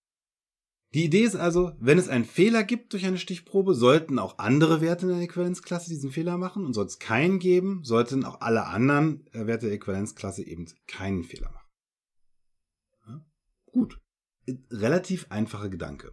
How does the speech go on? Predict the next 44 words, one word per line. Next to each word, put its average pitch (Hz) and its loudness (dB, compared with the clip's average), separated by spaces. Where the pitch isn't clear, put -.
So, 113 2
und 110 -2
dann 131 4
haben 147 2
Leute 143 2
da 113 0
geforscht 165 -4
dran 165 -2
und 101 -4
überlegt 143 6
und 87 -6
wie 87 -4
machen 151 -2
wir 170 0
das 156 -6
am 156 -4
besten 165 -6
und 156 4
haben 190 8
so, 180 8
so, 160 2
so, 151 0
so 139 -2
eine 131 0
so 120 2
einen, 110 4
eine 104 0
Handreichung 127 0
<laughs> - -
entwickelt. 92 -4
Also 131 0
eine 151 6
Möglichkeit, 156 4
wie 131 0
man 110 2
da 101 0
rangehen 160 -2
kann, 151 -4
wie 147 0
man 127 2
das 107 -2
wirklich 101 -4
machen - -20
kann. - -20